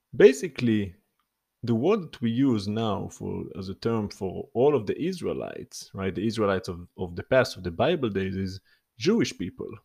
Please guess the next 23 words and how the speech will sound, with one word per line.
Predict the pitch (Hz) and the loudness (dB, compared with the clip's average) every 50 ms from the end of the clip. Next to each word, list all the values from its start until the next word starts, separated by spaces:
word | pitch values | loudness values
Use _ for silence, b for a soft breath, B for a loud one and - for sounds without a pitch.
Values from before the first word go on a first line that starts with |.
| _ _ _ _ _ - | _ _ _ _ _ -12
the | 101 | -10
Jewish | 98 104 131 175 202 185 139 - - - | -8 -2 0 2 2 2 2 0 -2 -2
nation, | 143 175 196 185 - - 101 95 | -2 -2 -2 -2 -4 -6 -4 -2
but | 98 95 | -2 -2
it's | 98 95 - - | -2 -4 0 0
really | 214 247 180 | 2 2 2
not | 120 107 107 107 113 107 107 | 2 2 2 0 -2 -2 -4
the | 92 | -8
Jewish | 87 90 92 90 - - 139 | -6 -6 -6 -6 -6 -4 -2
nation, | 170 196 - - 104 | -2 -2 -2 -2 -6
it's | 98 - - | -8 -8 -6
the | - 101 92 | -6 -6 -6
sons | - - - 107 107 104 104 101 | -6 -4 -2 -2 0 0 0 -2
of | 101 95 101 147 | -4 -4 -4 -4
Israel, | 185 190 147 120 104 95 - 92 | -4 -4 -2 -2 -2 -2 -2 -4
Bnei | 92 90 92 107 107 110 110 107 107 117 b b b b b b b | -6 -6 -4 -2 0 0 0 0 -2 -4 b b b b b b b
Israel, | - 113 - - - 104 135 180 185 117 95 90 110 - _ _ _ _ _ _ _ _ _ _ _ _ _ _ _ _ _ _ _ _ | -10 -10 -10 -4 -2 0 0 2 2 0 -2 -4 -8 -10 _ _ _ _ _ _ _ _ _ _ _ _ _ _ _ _ _ _ _ _
the | - 110 107 | -4 -2 -2
sons | - - - 95 92 92 92 95 - | -2 -2 0 0 0 0 -4 -6 -4
of | - 104 101 95 123 | 0 0 0 0 0
Israel, | 160 196 170 113 104 101 98 98 | 0 0 0 0 -2 -2 -2 -2
literally | 98 107 143 170 139 110 104 104 - - | 0 2 2 2 2 2 0 -4 -6 -8
Jacob, | 101 98 151 170 170 - - - 110 | -2 0 2 2 2 0 -4 -8 -10